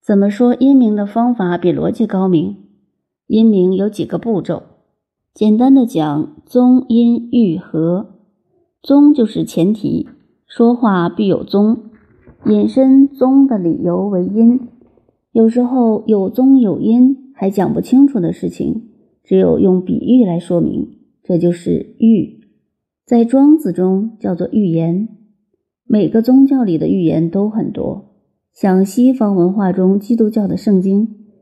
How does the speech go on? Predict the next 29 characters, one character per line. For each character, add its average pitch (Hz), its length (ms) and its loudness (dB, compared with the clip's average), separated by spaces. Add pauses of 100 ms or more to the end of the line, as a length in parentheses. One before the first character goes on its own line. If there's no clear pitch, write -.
(100)
就 196 140 0
有 180 120 2
很 - 260 -6
多 214 220 0
寓 220 140 2
言。 175 340 -4 (480)
每 214 180 0
个 226 140 -2
大 240 180 0
教 214 240 0
主 175 320 -4
都 240 300 0
很 226 220 -4
会 190 160 -4
讲 - 260 -4
譬 - 160 -8
喻， - 380 -6 (440)
其 - 160 -2
中 202 260 0
还 196 220 -4
包 202 220 0
括 226 160 -2
了 190 180 0
隐 185 340 0
喻 202 200 -4
和 175 180 -6
幽 220 220 -2
默 220 200 0
话。 190 420 -10